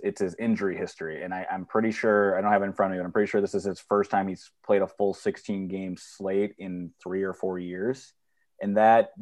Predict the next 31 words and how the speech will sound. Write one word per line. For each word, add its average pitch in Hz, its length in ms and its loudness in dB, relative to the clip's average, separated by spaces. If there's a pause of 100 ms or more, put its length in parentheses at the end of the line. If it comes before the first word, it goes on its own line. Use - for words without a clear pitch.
(120)
that 110 360 0
is, 107 220 -6
is 104 240 -6
troublesome. 98 500 0
I 90 80 -6
don't 110 140 -2
know 117 80 -2
what 107 220 0
the 90 100 -6 (120)
dollar 98 500 0
amount 95 360 -6
necessarily 92 500 -6
would 85 300 -12
be 98 240 -6
for 95 160 -8
Watt 90 300 -4
coming 85 300 -10
in. 104 360 -2 (400)
Uh, - 60 -4
I'm 87 220 -6
guessing 90 420 -4
it 87 100 -6
is 82 300 -10 (200)
gonna 90 200 -8
be 92 160 -6
in 90 100 -8
that 82 220 -12 (360)
thirteen 95 440 -6
to, 80 200 -6 (460)
I - 300 -8
mean, 85 100 -8